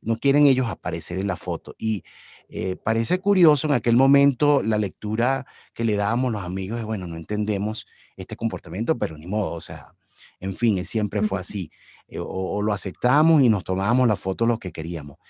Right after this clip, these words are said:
Speaker 1: Sin embargo, ahora que lo mencionas, eh, eh, es un, es una manifestación que algo te sucede con tu autoimagen.
Speaker 2: Ujú.
Speaker 1: Ahora que tocas el tema de redes sociales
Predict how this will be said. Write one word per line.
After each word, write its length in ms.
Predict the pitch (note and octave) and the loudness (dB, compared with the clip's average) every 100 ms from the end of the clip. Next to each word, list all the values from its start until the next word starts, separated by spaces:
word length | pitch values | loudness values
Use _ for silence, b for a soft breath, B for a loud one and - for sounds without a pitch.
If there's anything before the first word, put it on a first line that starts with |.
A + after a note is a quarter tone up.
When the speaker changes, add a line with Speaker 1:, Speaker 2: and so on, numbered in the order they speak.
| b b | b b
Speaker 1:
Sin 280 | - A2+ | -4 2
embargo, 520 | C3 D3+ C#3+ B2 B2+ G#2 | 4 4 4 4 0 0
ahora 260 | G2+ F#2+ A2 | -2 -4 -2
que 120 | C3 | 0
lo 120 | B2+ | 2
mencionas, 680 | C3 C3+ C#3 A#2 G#2+ A#2+ - b b b - | 2 0 0 0 0 -4 -12 b b b -8
eh, 360 | G2+ F#2+ F#2+ | -4 -2 -4
eh, 220 | E2 G2 - | -6 -10 -8
es 180 | G2+ F#2 | -8 -2
un, 220 | A#2+ B2+ | 0 0
es 120 | A2+ G2 | -2 -2
una 220 | A2+ A#2 | 2 2
manifestación 1000 | A#2+ A2+ A2 F#2 F2+ - F2+ G2 G2+ F#2+ B B | 2 0 -2 -8 -8 -6 -6 -4 -4 -6 B B
que 80 | - | -4
algo 200 | G#2 A2 | -2 -2
te 120 | B2+ G#2 | -2 -4
sucede 400 | F#2 A2 G#2 A2 | -4 -2 -4 0
con 220 | A2+ G2+ | 0 0
tu 100 | G2 | -2
autoimagen. 680 | F2+ F2+ E2 - - D3 _ B B B B B | -4 -4 -6 -6 -8 -14 _ B B B B B
Speaker 2:
Ujú. 160 | G#3+ G3 | 2 2
Speaker 1:
Ahora 220 | F#3+ - | 2 -2
que 160 | - | -4
tocas 340 | - C#3+ D#3+ E3+ | -6 -4 -2 -2
el 140 | C3 - | -2 0
tema 340 | A#2 A#2+ C#3 | 2 4 2
de 60 | G#2 | 0
redes 240 | G#2 B2 | -2 -4
sociales 720 | G#2 - G#2 F#2 F2+ G2+ - | -4 -4 -2 -2 -4 -6 -12